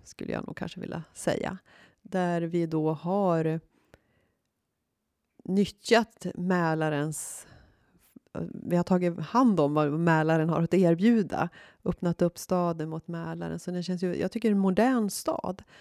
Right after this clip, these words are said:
där det finns mer känsla av liv, eh, mer, kanske inte storstad, men en liten storstad, eh,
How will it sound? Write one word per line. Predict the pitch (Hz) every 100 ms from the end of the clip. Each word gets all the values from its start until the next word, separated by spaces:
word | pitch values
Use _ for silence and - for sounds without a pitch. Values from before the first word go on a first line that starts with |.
| - _
där | 185
det | 190
finns | 175 185 175
mer | 196 196 190 185 - - - 185
känsla | - 185 175 - 175
av | 175
liv, | 196 180 185 180 185 185 _ _ _ _ _
eh, | - - - 175 165 _ _ -
mer, | 185 185 196 190 180 170 98 - - - _ _ -
kanske | 196 180
inte | 185
storstad, | 190 - 226 196 196 - 262 185
men | 175
en | 185 180 185
liten | 208 190 262
storstad, | 226 226 165 - - 101 180 - - - _ _ _
eh, | - - 165